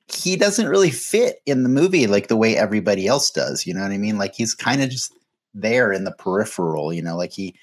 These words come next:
he serves this weird subplot where, uh,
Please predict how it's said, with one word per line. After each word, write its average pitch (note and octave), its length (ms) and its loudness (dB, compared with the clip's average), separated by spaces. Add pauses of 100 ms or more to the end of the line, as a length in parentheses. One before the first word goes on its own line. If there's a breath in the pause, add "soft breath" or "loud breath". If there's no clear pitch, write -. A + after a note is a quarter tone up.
(160 soft breath)
he B2 160 -2
serves C#3 400 2
this A2 200 -2
weird A2 300 0
subplot G#2 840 0
where, F2+ 320 -2 (420 soft breath)
uh, E2+ 360 0